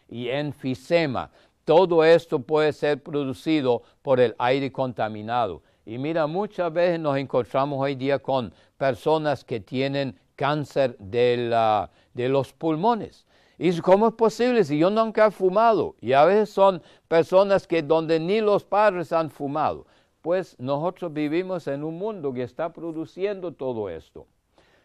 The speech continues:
Después, si nosotros estamos dentro de un, ah, ambiente cerrado,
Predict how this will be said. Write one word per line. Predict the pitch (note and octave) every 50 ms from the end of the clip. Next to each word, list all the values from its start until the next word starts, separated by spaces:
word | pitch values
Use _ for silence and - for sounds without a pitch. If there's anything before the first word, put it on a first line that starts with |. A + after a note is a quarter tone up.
| _ -
Después, | C#3+ C#3+ D3 C#3+ C#3 F3 F#3+ G#3 G#3 -
si | - E3+ E3+
nosotros | E3+ E3 D#3+ - - F#3+ G#3 - - G3+ G3 F#3 -
estamos | F3+ D#3+ C#3 - - E3 E3+ F3 F3+ F3+ F3+ F3 - _ _ _ _ _
dentro | - A2+ A2+ C#3+ E3 F#3+ G3 F3+ - E3+ D#3 F3 F3
de | D#3 B2 C#3+ C#3+ C#3 C#3 C3+ C3
un, | - C3 C3+ D3+ E3 F3 F3 E3+ E3
ah, | D#3+ D#3 D3 C3+ B2+ G#2 - _ _ _ _ _
ambiente | - B2+ C3 C3+ C3 A#2+ G2 B2+ C3 D3 D#3+ F3 F#3+ F3 - - F3+ E3
cerrado, | - - - D#3 C#3 A2 G#2 B2+ C3+ D3+ D#3+ D#3+ C#3+ F#2 A#1+ -